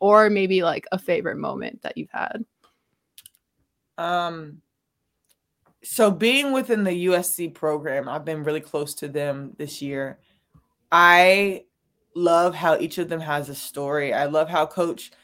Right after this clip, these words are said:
Speaker 2: Gottlieb initially came to me when I was talking to Juju saying that she's better than advertised. And it didn't take long to prove that.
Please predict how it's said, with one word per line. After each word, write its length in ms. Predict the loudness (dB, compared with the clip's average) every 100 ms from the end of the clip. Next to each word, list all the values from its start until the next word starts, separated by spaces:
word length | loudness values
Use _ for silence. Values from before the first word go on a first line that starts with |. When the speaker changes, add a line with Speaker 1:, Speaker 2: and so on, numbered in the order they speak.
| _ _ _
Speaker 2:
Gottlieb 540 | 2 2 2 -2 -4 -10 _ _
initially 400 | -4 -4 -4 -6
came 260 | -6 -6 -8
to 100 | -8
me 120 | -8
when 140 | -4 -4
I 80 | -4
was 180 | -6
talking 320 | -4 -4 -4 -10
to 100 | -10
Juju 320 | -10 -10 -12
saying 380 | -6 -4 -4 -6
that 100 | -6
she's 200 | -6 -4
better 220 | -2 -2
than 160 | -2
advertised. 760 | 0 0 0 -4 -4 -4 -8 -14 _ _ _ _
And 200 | -6 -4
it 80 | -2
didn't 200 | -2 -2
take 200 | -2 -2
long 420 | -2 -2 -2 -6
to 140 | -8 -10
prove 580 | -4 -2 -2 -6 -10 _
that. 340 | -2 -2 -4